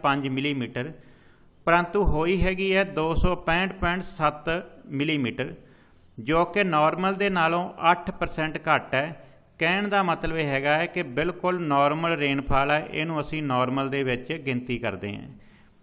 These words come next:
ਜੇਕਰ ਆਪਾਂ ਇਹਨੂੰ ਸਟੇਟ ਵਾਈਜ਼ ਦੇਖੀਏ ਤਾਂ ਸਟੇਟ ਵਾਈਜ਼ ਦੇ ਵਿੱਚ ਕੀ ਹੈ, ਸਭ ਤੋਂ ਪਹਿਲਾਂ ਤਾਂ ਇੱਕ ਚੀਜ਼ ਨੋਟ ਕਰਨ ਵਾਲੀ ਹੈਗੀ ਹੈ ਕਿ ਹੋ ਸਕਦਾ ਕਿ ਕਿਸੇ ਇਲਾਕੇ 'ਚ ਬਾਰਿਸ਼ ਨਾ ਆਈ ਹੋਵੇ,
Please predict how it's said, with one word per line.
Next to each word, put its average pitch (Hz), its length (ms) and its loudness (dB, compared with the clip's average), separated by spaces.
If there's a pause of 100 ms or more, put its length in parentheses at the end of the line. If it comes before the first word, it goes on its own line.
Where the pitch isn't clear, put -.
ਜੇਕਰ 165 340 0
ਆਪਾਂ 202 220 2
ਇਹਨੂੰ 214 120 2
ਸਟੇਟ 175 460 0
ਵਾਈਜ਼ 180 280 0
ਦੇਖੀਏ 147 520 -2 (680)
ਤਾਂ 180 180 2
ਸਟੇਟ 185 460 0
ਵਾਈਜ਼ 202 280 2
ਦੇ 202 140 2
ਵਿੱਚ 196 240 0
ਕੀ 196 260 -2
ਹੈ, 175 220 0 (380)
ਸਭ 180 220 0
ਤੋਂ 214 180 -4
ਪਹਿਲਾਂ 214 180 0
ਤਾਂ 214 120 -2
ਇੱਕ 196 140 -6
ਚੀਜ਼ 208 260 -2 (240)
ਨੋਟ 165 300 -2
ਕਰਨ 170 220 0
ਵਾਲੀ 175 240 0
ਹੈਗੀ 170 280 -2
ਹੈ 180 80 -2
ਕਿ 185 340 -4 (460)
ਹੋ 175 200 4
ਸਕਦਾ 190 380 2
ਕਿ 208 120 -2
ਕਿਸੇ 190 300 -2
ਇਲਾਕੇ 175 360 0
'ਚ 165 120 -6
ਬਾਰਿਸ਼ 143 360 0
ਨਾ 135 220 2
ਆਈ 156 160 0
ਹੋਵੇ, 160 260 -2